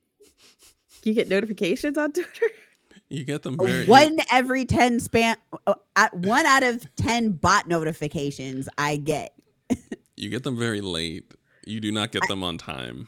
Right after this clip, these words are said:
Speaker 2: As a,
Speaker 3: And I
Speaker 2: I'll say
Speaker 3: get
Speaker 2: that.
Speaker 3: them, like, a month later. Like, it's, <laughs> it's, it is not, like, it, just hit me up on Discord if you know about the youth rebel music.
Speaker 2: Twitter, Twitter
Speaker 3: What are
Speaker 2: is
Speaker 3: these,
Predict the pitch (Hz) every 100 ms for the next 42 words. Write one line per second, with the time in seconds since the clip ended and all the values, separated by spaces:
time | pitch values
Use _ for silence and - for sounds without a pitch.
0 | - - 80 80 78 226 240 233 254 254
1 | 254 233 214 202 180 - - 208 214 202
2 | 196 180 175 147 175 - 185 165 208 254
3 | 269 - - 208 220 - - 214 247 262
4 | 262 240 208 208 226 226 226 226 208 -
5 | 208 202 185 90 - - - 190 - 160
6 | 170 311 427 - 294 311 285 277 247 240
7 | 226 233 247 214 214 196 175 214 240 220
8 | 233 240 214 220 208 196 185 185 202 170
9 | 175 170 156 147 143 143 110 - _ _
10 | _ _ _ _ _ - - 92 87 -
11 | - 92 247 302 294 247 254 262